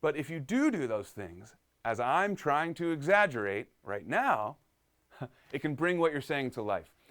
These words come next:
And so, since we all speak a language that we've spoken since we were babies, it's, it's nice to tie musical phrasing to this thing that we already know so well of,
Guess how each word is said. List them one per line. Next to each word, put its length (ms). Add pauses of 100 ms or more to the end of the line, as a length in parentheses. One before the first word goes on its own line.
(140)
And 120
so, 240 (100)
since 260
we 200
all 260
speak 360
a 40
language 720 (580)
that 140
we've 140
spoken 640
since 180
we 60
were 100
babies, 480 (200)
it's, 180 (120)
it's 180
nice 180
to 100
tie 520 (440)
musical 440
phrasing 540 (360)
to 280 (140)
this 160
thing 180
that 140
we 140
already 280
know 160
so 160
well 320
of, 140